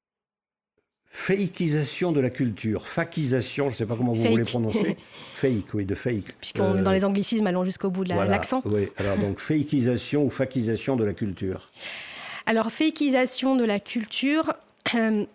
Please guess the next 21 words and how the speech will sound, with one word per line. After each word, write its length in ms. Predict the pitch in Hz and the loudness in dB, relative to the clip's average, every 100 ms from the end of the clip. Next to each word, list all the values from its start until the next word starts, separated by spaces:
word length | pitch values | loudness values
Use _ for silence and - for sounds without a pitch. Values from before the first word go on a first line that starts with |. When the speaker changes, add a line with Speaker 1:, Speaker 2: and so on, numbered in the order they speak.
| _ _ _ _ - | _ _ _ _ -8
Speaker 2:
je, 680 | 190 226 233 220 208 208 208 - | -2 2 2 2 2 2 0 -2
je 160 | 214 | -2
fais 160 | - 254 | 2 2
le 100 | 240 | 4
lien 220 | 240 269 | 4 4
avec 160 | 247 220 | 2 0
quelque 180 | 220 | -2
chose 180 | - 220 | 0 0
de, 300 | 196 180 180 180 | 2 0 0 0
de, 160 | 180 | -2
de, 240 | 165 165 165 175 110 107 - 185 | -2 -2 -2 -4 -6 -8 -6 -6
de, 80 | |
comment 240 | 190 190 180 | -4 -4 -4
dire, 180 | 180 180 | -4 -4
de, 200 | 175 175 | -4 -6
de 260 | - 196 | -6 -2
reconnu 400 | 196 226 226 220 | 0 0 0 2
dans 120 | 214 196 | 2 0
l'histoire. 460 | 202 - 269 302 | -2 0 0 0
C'est, 260 | - 240 226 | -2 0 2
euh, 200 | 196 | 2